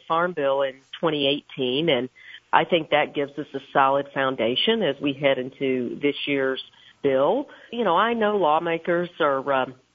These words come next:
you know, at the state level are working to ensure food shelves and pantries have the funding they need to meet the demand, but, um, you know, we're gonna have to have a robust funding of snap in the Farm Bill for it to get across the finish line.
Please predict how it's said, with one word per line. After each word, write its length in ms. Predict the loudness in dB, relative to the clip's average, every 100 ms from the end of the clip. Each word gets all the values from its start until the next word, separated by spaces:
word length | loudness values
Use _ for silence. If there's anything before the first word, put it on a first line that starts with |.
| -6
you 100 | 0
know, 280 | 0 -2 -6
at 120 | -6
the 80 | -6 0
state 280 | 0 0
level 460 | 0 2 2 2 2
are 160 | 0 0
working 320 | 0 -2 -6
to 120 | -4
ensure 340 | -4 -2 -2 -2
food 220 | -2 -4 -2
shelves 260 | 0 0 0 -6
and 100 | -4
pantries 420 | -4 -2 -6 -4
have 160 | -4 -2
the 100 | -6 -2
funding 320 | 0 0 -4
they 120 | -2
need 220 | -2 -4
to 80 | -4
meet 200 | -4 -4 -2
the 60 |
demand, 500 | -4 0 2 2 -2 -2
but, 220 | -4 -4 _ -20 -20 _ -2
um, 460 | 2 2 2 -2 -12 -4
you 100 | 0
know, 120 | 0
we're 180 | 0 0
gonna 220 | 0 -2
have 260 | -2 -4 -2
to 60 | -2
have 260 | 0 2
a 200 | 0 -2 -4
robust 540 | -2 -2 0 -2 -2 -2
funding 480 | -2 0 -2 -4 -2
of 180 | -4 -4 -10 -16 -4
snap 360 | -2 -2 -4 _
in 200 | -2 -2
the 60 | -2
Farm 340 | 0 0 0
Bill 300 | 0 0 -2
for 160 | -2 -2
it 120 | -4
to 60 | -4
get 160 | -2
across 300 | 0 0 0 -4
the 80 | -6
finish 400 | -2 -2 -4 0
line. 280 | 0 0